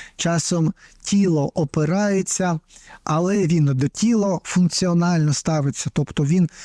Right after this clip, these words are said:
не дослухається до себе, коли йому треба відпочити, а він це розраховує. Він відпочиває, коли потрібно відпочити, і робить цей відпочинок ефективним для того, щоб ще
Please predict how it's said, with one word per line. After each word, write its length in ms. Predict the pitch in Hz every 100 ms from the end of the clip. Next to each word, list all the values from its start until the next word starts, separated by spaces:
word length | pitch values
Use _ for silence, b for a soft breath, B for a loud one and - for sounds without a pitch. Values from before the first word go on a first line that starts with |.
| B 165
не 120 | 160
дослухається 840 | 156 - 190 - 262 262 214 170
до 120 | 165
себе, 340 | - 180 151 143
коли 240 | 151 175
йому 180 | 165 143
треба 260 | 151 139
відпочити, 720 | 135 147 - 156 - 147 131 147
а 80 | 147
він 180 | 196 196
це 220 | 185 185 B B
розраховує. 880 | 151 160 156 160 - 165 147 123 120
Він 200 | 123 143 147
відпочиває, 720 | 147 165 156 165 180 208 180 B B B B
коли 260 | - 147 151
потрібно 580 | 156 147 175 151 143
відпочити, 680 | 127 131 - - 147 - 139 147
і 80 |
робить 300 | 135 165 160
цей 140 | - 147
відпочинок 580 | 147 - - 165 160 -
ефективним 800 | 143 - - - 214 185 185 180
для 160 | 139 139
того, 260 | 180 160
щоб 280 | 143 - 143
ще 340 | - - 180